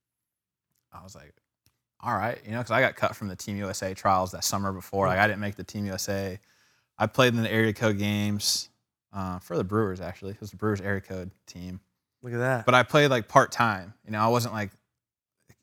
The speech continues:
Speaker 1: there's, you know, when you're on those teams, like, there's guys that they're like,
Speaker 2: Mm-hmm.
Speaker 1: "Hey, this is our guys." Like, they play every day, all the
Speaker 2: Mm-hmm.
Speaker 1: time. They get all the attention.
Speaker 2: Mm-hmm.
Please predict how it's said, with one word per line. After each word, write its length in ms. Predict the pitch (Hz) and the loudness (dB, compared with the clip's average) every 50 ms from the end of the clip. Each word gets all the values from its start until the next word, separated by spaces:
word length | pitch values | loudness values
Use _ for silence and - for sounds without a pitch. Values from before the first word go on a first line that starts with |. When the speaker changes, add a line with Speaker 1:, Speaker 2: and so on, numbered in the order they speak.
| _ - | _ -8
Speaker 1:
there's, 240 | 110 135 143 117 104 | -2 0 0 0 0
you 140 | 104 123 135 | 0 0 2
know, 140 | 123 117 110 | 2 2 0
when 100 | 104 101 | 0 -2
you're 120 | 98 95 | -2 -2
on 100 | 95 92 | -2 -4
those 120 | 92 90 87 | -4 -8 -10
teams, 340 | - - 107 98 95 90 92 | -10 -10 -8 -8 -8 -8 -10
like, 120 | 87 90 - | -12 -12 -8
there's 200 | - 95 87 87 | -6 -6 -6 -6
guys 600 | - - - - 107 107 98 101 98 98 - - | -4 -4 0 2 4 4 4 4 2 0 -2 -4
that 140 | - 113 113 | -6 -10 -10
they're 100 | 113 110 | -8 -8
like, 140 | 110 110 110 | -8 -8 -10
Speaker 2:
Mm-hmm. 120 | 107 104 87 | -10 -12 -12
Speaker 1:
"Hey, 60 | 87 | -10
this 180 | 87 92 - - | -8 -8 -8 -8
is 80 | 82 | -12
our 100 | 80 - - _ - | -16 -18 -20 _ -14
guys." 360 | - 85 85 78 80 78 85 85 | -10 -10 -10 -10 -12 -16 -20 -20
Like, 100 | 87 85 _ _ _ _ _ _ _ - | -20 -20 _ _ _ _ _ _ _ -4
they 120 | 101 104 | -4 -4
play 260 | 101 - - 95 92 | -4 -4 -8 -6 -6
every 180 | 95 92 90 90 | -4 -4 -6 -6
day, 300 | 87 95 92 92 90 87 | -8 -6 -6 -6 -6 -4
all 180 | - 98 95 95 | -2 0 0 0
the 80 | 87 110 | -2 -4
Speaker 2:
Mm-hmm. 100 | 120 120 | -8 -8
Speaker 1:
time. 280 | 101 92 92 92 92 | -6 -6 -6 -8 -8
They 100 | 90 92 90 | -10 -8 -6
get 120 | 98 98 | -4 -2
all 120 | 95 92 92 | 0 0 -2
the 80 | 92 | -4
attention. 540 | 87 85 - - 92 95 - 95 92 92 95 - _ _ - | -8 -12 -14 -14 -14 -12 -14 -14 -14 -16 -16 -18 _ _ -20
Speaker 2:
Mm-hmm. 300 | 110 107 107 107 117 120 | -20 -20 -20 -18 -18 -18